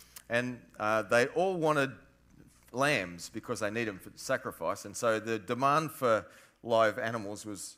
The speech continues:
high, so the shepherds were guarding their sheep, um, both to stop them straying, but also to stop anyone from, um, stealing them.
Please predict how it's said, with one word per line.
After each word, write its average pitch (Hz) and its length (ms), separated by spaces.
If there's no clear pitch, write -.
high, 107 380
so 110 280
the 107 80
shepherds 120 580
were 117 140
guarding 120 920
their 101 300
sheep, - 380
um, 98 300
both 123 200
to 104 80
stop - 260
them 104 120
straying, 117 420
but 110 120
also 110 240
to 98 80
stop 104 240
anyone 98 320
from, 98 320
um, 92 280
stealing 107 420
them. 67 120